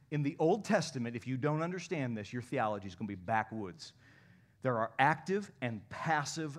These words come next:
verbs in the Old Testament. So the Bible says that the Lord sold them to this other king. That's not what happened. They, if you read, they did evil in the sight of the Lord. They were going out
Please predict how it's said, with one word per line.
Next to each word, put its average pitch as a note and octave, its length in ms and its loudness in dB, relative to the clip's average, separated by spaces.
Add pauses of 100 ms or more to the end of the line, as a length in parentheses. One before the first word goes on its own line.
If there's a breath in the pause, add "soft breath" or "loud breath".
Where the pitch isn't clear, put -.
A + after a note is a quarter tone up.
(100)
verbs A2 720 -4 (120)
in C3+ 140 -2
the B2+ 80 0
Old A#2+ 180 -2
Testament. A2 460 -6 (340 loud breath)
So - 100 -12
the A#2+ 60 -8
Bible F3 260 4
says C#3 200 -4
that - 80 -14
the B2 100 -4
Lord C#3+ 540 2
sold D#3 580 0
them G2+ 300 -4
to B2+ 80 -6
this A#2 160 -6
other A#2 160 -2
king. D3+ 260 -6 (220 loud breath)
That's F3 180 -2
not F3 220 2
what D#3 160 -4
happened. D#3+ 340 -6 (680 soft breath)
They, F3 600 6
if B2+ 160 -4
you C#3+ 80 0
read, D3 220 2
they C#3+ 100 4
did D3 200 0
evil D3+ 420 0
in C#3 160 -2
the A#2 60 -2
sight D3+ 380 0
of A#2+ 140 -6
the B2+ 100 -2
Lord. B2+ 380 0
They F3+ 280 2
were D3 260 2
going C#3 480 0
out C#3 420 0